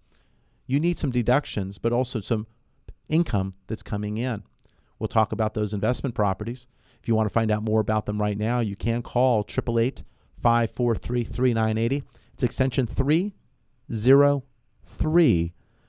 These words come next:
We'll get you our team and talk to you directly about our out-of-state property. We've had a lot of activity on those properties,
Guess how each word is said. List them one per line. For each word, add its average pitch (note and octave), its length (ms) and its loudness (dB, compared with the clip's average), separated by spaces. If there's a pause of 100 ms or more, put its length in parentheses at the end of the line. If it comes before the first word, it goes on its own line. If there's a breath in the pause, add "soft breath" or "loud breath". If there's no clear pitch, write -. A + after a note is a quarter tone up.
(120)
We'll A#2+ 120 2
get A2+ 200 4
you C3 80 4
our B2+ 100 6
team G#2 500 0 (640)
and A2+ 120 -2
talk C3+ 260 2
to - 120 -4
you C3 80 2
directly A#2 600 2
about G2 220 2
our G#2+ 120 4
out-of-state F#2+ 440 0
property. A#2+ 480 2 (960)
We've - 100 -2
had G#2 120 6
a G2+ 40 4
lot G2+ 180 6
of G2 60 4
activity G#2+ 440 2
on G2+ 120 4
those F#2+ 140 2
properties, A#2 520 0